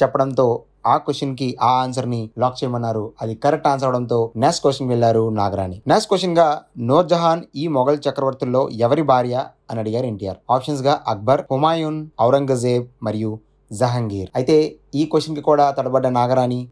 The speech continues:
తనకున్న లైఫ్ లైన్ లో నుంచి video call to friend ద్వారా తన ఫ్రెండ్ ని ఆన్సర్ అడగడం జరిగింది. అయితే అతను కూడా చాలా డౌట్ఫుల్ గా జహంగీర్ అని చెప్పారు. అయితే నాగరాణి ఇంకా తడబడి తనకున్న లైఫ్ లైన్ లో మిగిలి ఉన్న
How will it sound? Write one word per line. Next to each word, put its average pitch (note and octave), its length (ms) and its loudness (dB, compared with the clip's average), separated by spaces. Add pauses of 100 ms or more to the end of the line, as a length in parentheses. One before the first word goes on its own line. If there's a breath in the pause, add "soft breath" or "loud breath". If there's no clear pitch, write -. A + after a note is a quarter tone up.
తనకున్న C#3 260 -2
లైఫ్ C3 300 0
లైన్ C#3 140 2
లో C3+ 60 -2
నుంచి B2+ 560 -4
video D#3 240 4
call C#3+ 220 2
to C#3 80 -6
friend A#2+ 280 -2
ద్వారా A2 420 0
తన A#2+ 120 2
ఫ్రెండ్ B2+ 280 0
ని C3 180 -2 (100)
ఆన్సర్ C#3 260 2
అడగడం A2+ 280 2
జరిగింది. G2 480 -4
అయితే D3 440 2
అతను G3 240 0
కూడా F3+ 400 4
చాలా C#3 100 6
డౌట్ఫుల్ C#3+ 480 2
గా C#3 140 4
జహంగీర్ C3+ 380 -2
అని B2+ 100 -4
చెప్పారు. A#2 460 -2
అయితే E3 360 4
నాగరాణి C#3+ 680 0
ఇంకా D#3 360 2 (100)
తడబడి C3 500 0
తనకున్న D3+ 440 0
లైఫ్ C#3 280 2
లైన్ D3 200 0
లో B2+ 280 0
మిగిలి D3+ 280 2
ఉన్న C#3 380 0